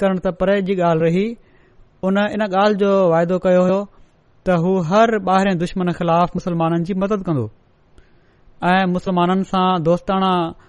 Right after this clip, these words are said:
تعلقات رکندو. ان ان معاهدي جي روح کان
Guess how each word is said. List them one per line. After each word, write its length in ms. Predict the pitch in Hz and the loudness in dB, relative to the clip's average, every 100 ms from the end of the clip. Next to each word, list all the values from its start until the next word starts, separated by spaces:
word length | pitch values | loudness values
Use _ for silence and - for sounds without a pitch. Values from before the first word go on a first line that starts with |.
| _ _ | _ _
تعلقات 500 | 165 160 160 170 185 165 | 0 0 2 2 2 0
رکندو. 280 | 160 151 131 - _ _ _ _ _ _ - | -2 -2 -4 -8 _ _ _ _ _ _ -2
ان 180 | 196 208 208 196 - _ - | 0 0 0 -2 -6 _ -6
ان 180 | 196 190 | -2 0
معاهدي 360 | 175 190 190 196 | 2 2 2 0
جي 60 | 180 180 | 2 0
روح 100 | 185 | 0
کان 140 | 185 | 0